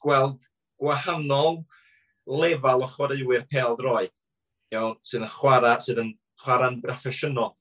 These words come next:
Be sgin ti wedyn ydi lefela o fewn chwarae'n broffesiynol, a ma'r boi 'ma, de, just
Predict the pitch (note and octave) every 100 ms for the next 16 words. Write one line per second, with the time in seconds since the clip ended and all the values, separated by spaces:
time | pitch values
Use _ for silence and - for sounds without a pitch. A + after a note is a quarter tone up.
0 | _ _ _ _ _ _ _ _ _ _
1 | C3+ C#3+ C#3+ F3 E3 - C3+ D3+ D#3+ A#2+
2 | G#2+ G#2+ G2 A2 A#2 A2+ B2+ B2 A2 G#2
3 | G#2 - G#2+ G#2 B2+ G#2+ G2+ G#2+ _ _
4 | - A#2+ A2 A2 A2+ - - A2 G2 -
5 | G2 G2+ - - A#2 A#2+ B2+ G2+ F2+ G2+
6 | F#2+ - _ _ _ - G2+ - -